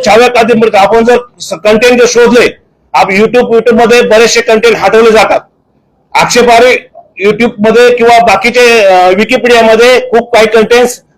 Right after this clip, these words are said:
जबरदस्ती मिक्स केले जातात. ह्याकडे आपण जा-, म्हणजे गांभीर्याने लक्ष देण्याची गरज आहे.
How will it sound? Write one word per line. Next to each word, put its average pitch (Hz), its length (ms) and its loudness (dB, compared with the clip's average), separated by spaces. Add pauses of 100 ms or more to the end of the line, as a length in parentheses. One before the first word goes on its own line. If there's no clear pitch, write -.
जबरदस्ती 240 580 0
मिक्स 254 220 0
केले 208 220 0
जातात. 151 260 -2 (380)
ह्याकडे 226 500 2
आपण 226 420 0
जा-, 196 320 0
म्हणजे 196 220 0
गांभीर्याने 208 520 2
लक्ष 214 160 -2
देण्याची 202 280 0
गरज 185 300 0
आहे. 233 100 2